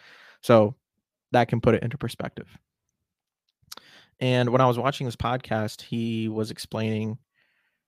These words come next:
the art of communicating, 'cause he's been doing it for so long, and what makes someone a good interviewer or someone who learns and listens and someone who can actually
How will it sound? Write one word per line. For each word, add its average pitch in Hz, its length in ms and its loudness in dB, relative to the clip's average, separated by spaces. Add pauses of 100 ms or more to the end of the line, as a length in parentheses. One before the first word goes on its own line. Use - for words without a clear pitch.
(920)
the - 200 -2
art 117 380 2
of 110 320 0
communicating, 117 640 -4
'cause 120 160 -4
he's 113 140 -4
been 110 160 -4
doing 120 240 2
it 113 60 -6
for 113 120 -4
so 113 240 -2
long, 110 440 -4 (140)
and 110 420 -4
what 120 280 2
makes - 540 -4 (100)
someone 113 580 -2
a 120 100 -8 (100)
good 123 260 2
interviewer 113 760 -2 (540)
or 113 280 2
someone 113 560 0
who 113 480 0 (140)
learns 117 760 2 (120)
and 113 180 -4
listens 117 600 -4
and 117 120 -4
someone 120 280 0
who 123 80 0
can 117 120 -4
actually 139 640 2